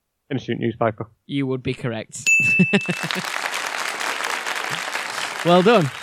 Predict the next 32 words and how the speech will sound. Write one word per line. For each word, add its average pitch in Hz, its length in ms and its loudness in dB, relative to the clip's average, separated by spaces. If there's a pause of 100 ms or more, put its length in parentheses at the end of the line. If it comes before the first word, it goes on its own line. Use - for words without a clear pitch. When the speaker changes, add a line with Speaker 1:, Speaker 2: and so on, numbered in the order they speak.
(160)
Speaker 2:
Uh, 180 220 6
which 196 280 2
of 202 180 2
these, 175 760 0
uh, 165 240 6
people 160 340 4
was 156 140 4
a 151 80 -2
Times 160 460 2
journalist? 135 680 2 (100)
Okay. 151 340 -4 (360)
Was 156 200 2
it 170 200 2 (360)
Roger 175 360 6
Boys? 143 600 0 (320)
Speaker 1:
<laughs> - 540 -4 (680)
Speaker 2:
Or 170 180 6
was 160 180 6
it 156 180 4 (420)
Roger 156 320 4
Goodbottom? 135 600 0 (380)
Speaker 1:
<laughs> - 20 -10 (1120)
Uh, 147 520 -2 (100)
oh, 127 460 2
I 110 120 -10
mean, 147 140 -2
they're 135 100 -4
both 127 360 2
equally, 113 680 -2
uh, 113 260 2 (440)
equi-, 127 320 -6
Roger. 120 400 -2